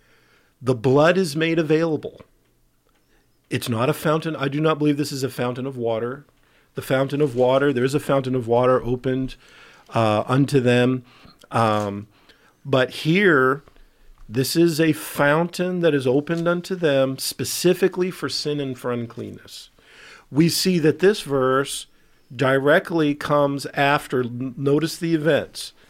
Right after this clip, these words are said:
Zechariah twelve ten, "And they shall look upon me whom they have pierced."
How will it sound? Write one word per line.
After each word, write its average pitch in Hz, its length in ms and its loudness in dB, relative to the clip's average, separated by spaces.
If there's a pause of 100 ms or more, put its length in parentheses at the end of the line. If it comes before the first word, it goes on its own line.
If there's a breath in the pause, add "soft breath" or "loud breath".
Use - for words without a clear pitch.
(1120 soft breath)
Zechariah 135 540 2
twelve 135 400 0
ten, 117 460 -2 (1080)
"And 107 160 -8
they 120 160 -4
shall 120 280 0
look 139 260 2
upon 165 420 0
me 170 260 0
whom 147 280 -4
they 131 200 0
have 143 260 0
pierced." 110 560 -8